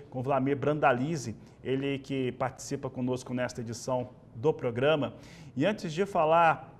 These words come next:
propriamente de soja, mais especificamente, Brandalize, eu quero saber de você o que, que você espera, né? Quais são as pers-, perspectivas pra dois mil e vinte e quatro em relação ao setor do agronegócio de uma maneira geral,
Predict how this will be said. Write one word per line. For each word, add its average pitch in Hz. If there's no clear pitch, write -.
propriamente 185
de 127
soja, 143
mais 139
especificamente, 131
Brandalize, 135
eu -
quero 185
saber 175
de 175
você 165
o 170
que, 156
que 165
você 202
espera, 143
né? 123
Quais 147
são 185
as 175
pers-, 170
perspectivas -
pra 165
dois 143
mil 143
e 131
vinte 123
e -
quatro 139
em 139
relação 156
ao 220
setor 180
do 147
agronegócio 151
de 151
uma 165
maneira 156
geral, 143